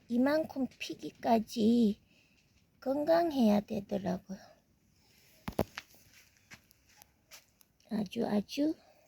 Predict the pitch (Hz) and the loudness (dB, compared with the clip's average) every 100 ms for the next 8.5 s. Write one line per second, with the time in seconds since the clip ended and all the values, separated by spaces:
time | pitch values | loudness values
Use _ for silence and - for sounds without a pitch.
0 | _ _ _ _ - 220 - - 254 247 | _ _ _ _ -6 -6 -6 -8 -6 -4
1 | 302 277 - - - 262 302 _ _ _ | -4 -6 -8 -8 0 0 0 _ _ _
2 | - _ _ _ - 196 185 190 196 196 | -20 _ _ _ -6 0 2 4 2 0
3 | - - - - _ _ _ _ _ _ | -8 -14 -16 -20 _ _ _ _ _ _
4 | _ _ _ _ 254 233 233 233 220 214 | _ _ _ _ -8 -6 -2 4 6 6
5 | 214 240 233 226 220 233 247 240 220 220 | 8 8 10 8 8 6 6 6 8 10
6 | 233 233 - _ _ - 220 - - 226 | 8 6 -4 _ _ -14 -14 -10 -2 -2
7 | 214 196 220 220 - - 262 240 214 190 | 0 -4 -6 -10 -8 -6 -2 4 6 8
8 | 220 240 240 220 311 | 8 8 8 8 6